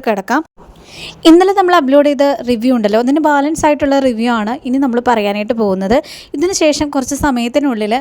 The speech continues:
നമ്മൾ അടുത്ത റിവ്യൂ കൂടെ, ഇതിൻ്റെ ബാലൻസ് ആയിട്ടുള്ള റിവ്യൂ കൂടെ ചെയ്യുന്നതായിരിക്കും ട്ടോ. അങ്ങനെ നമ്മൾ നമ്മുടെ ചാനലിന് മോണിറ്റൈസേഷന് അപ്ലൈ ചെയ്തിട്ടുണ്ട്. ഇതുവരെ അതിൻ്റെ, ഏഹ്, എന്താണ്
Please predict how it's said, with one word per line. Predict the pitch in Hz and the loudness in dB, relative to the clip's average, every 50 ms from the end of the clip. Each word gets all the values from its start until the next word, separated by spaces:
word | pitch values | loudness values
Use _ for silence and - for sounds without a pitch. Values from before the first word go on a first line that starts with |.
| 330 339 - 233 | -4 -8 -8 -8
നമ്മൾ | 214 214 214 240 - - - - - - _ 254 | -6 -2 -2 -2 -4 -4 -10 -18 -20 -4 _ 0
അടുത്ത | 254 262 - - 339 311 | 0 0 0 -2 -4 -4
റിവ്യൂ | 247 220 220 214 226 | -4 -4 -2 -2 0
കൂടെ, | 220 233 226 - - 226 | -2 -2 -4 -6 -8 -2
ഇതിൻ്റെ | 214 269 302 370 339 311 | 0 0 0 2 2 0
ബാലൻസ് | 277 240 247 240 226 254 233 | 0 0 -2 -2 -2 -2 -2
ആയിട്ടുള്ള | 220 233 233 220 233 226 233 | -2 -2 -2 -4 -2 -2 -4
റിവ്യൂ | 202 202 202 202 | -4 -2 -2 -2
കൂടെ | 196 175 - - | -2 -2 -2 -2
ചെയ്യുന്നതായിരിക്കും | 302 262 220 185 196 208 202 190 - - - 208 208 214 | -4 -4 -4 -4 -2 -2 -2 -2 -2 -2 -2 0 2 2
ട്ടോ. | 180 - - - - - - _ - - - - - - - 254 | 0 0 -2 -10 -20 -20 -20 _ -20 -20 -20 -20 -8 0 2 4
അങ്ങനെ | 262 277 302 302 | 4 4 4 4
നമ്മൾ | 330 294 277 285 294 320 | 4 4 4 2 2 2
നമ്മുടെ | 285 269 277 277 - | 2 0 0 0 0
ചാനലിന് | 277 233 226 220 226 226 233 254 277 254 226 | -2 -2 0 -2 -2 0 0 0 0 2 2
മോണിറ്റൈസേഷന് | 214 214 208 220 226 - 214 226 220 262 233 226 - - 240 254 277 - 294 | 2 0 0 -2 0 0 0 0 0 0 -2 -2 -2 -2 -2 -2 -2 -2 -4
അപ്ലൈ | - - - 226 233 240 254 | -6 -4 -2 -2 -2 -2 0
ചെയ്തിട്ടുണ്ട്. | 262 247 233 240 240 269 240 220 180 190 220 269 - - - - _ - 226 | -2 0 0 0 0 0 -2 -2 0 -2 -2 -4 -6 -12 -20 -14 _ -2 0
ഇതുവരെ | 208 233 226 247 240 233 240 262 294 - 240 | 0 0 2 2 2 2 2 0 0 -2 -4
അതിൻ്റെ, | 214 220 220 220 233 247 240 - - 226 208 | -4 -2 -2 0 0 0 0 -2 -4 -4 -4
ഏഹ്, | 208 208 208 208 202 220 196 | -2 0 0 -2 -2 -2 -4
എന്താണ് | 196 196 208 233 247 247 226 | -4 -2 0 0 0 0 0